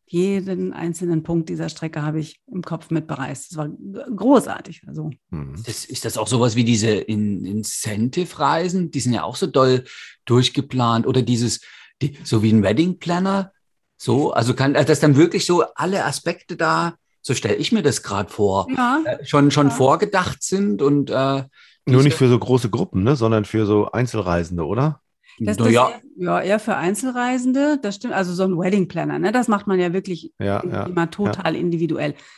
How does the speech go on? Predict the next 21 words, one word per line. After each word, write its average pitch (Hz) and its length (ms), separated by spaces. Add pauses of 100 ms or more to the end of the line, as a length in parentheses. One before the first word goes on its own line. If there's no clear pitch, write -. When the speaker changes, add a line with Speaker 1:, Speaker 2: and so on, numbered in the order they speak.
(140)
Speaker 1:
Hab 175 200
ich 214 120
persönlich 185 420
nie 240 280
gerne 143 280
gemacht, 156 340
fand 156 180
ich 151 140
voll 269 220
anstrengend. 202 640 (440)
Aber 160 100
es 165 140
gibt - 240
Kollegen, 170 420
die 180 120
das 147 220
großartig 180 600
finden, 135 380
da 135 200
ihre 156 480
Speaker 2:
Mhm. - 60